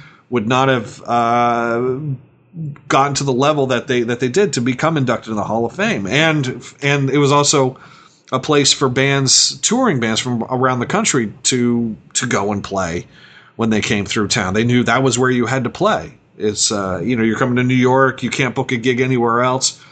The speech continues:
You book it at C B G B's. Um,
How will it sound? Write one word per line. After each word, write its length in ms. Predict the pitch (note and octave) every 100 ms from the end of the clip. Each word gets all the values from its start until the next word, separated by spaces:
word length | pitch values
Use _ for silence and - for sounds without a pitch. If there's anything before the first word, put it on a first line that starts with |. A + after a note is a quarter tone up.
| _
You 100 | C3
book 220 | B2 C3+
it 60 | C3+
at 80 | A#2
C 180 | C#3+ B2+
B 100 | A#2
G 220 | B2+ D#3+
B's. 320 | F2 D#2+ - - _ _ - _ _ _
Um, 580 | G#2 G2 F#2 F#2 G2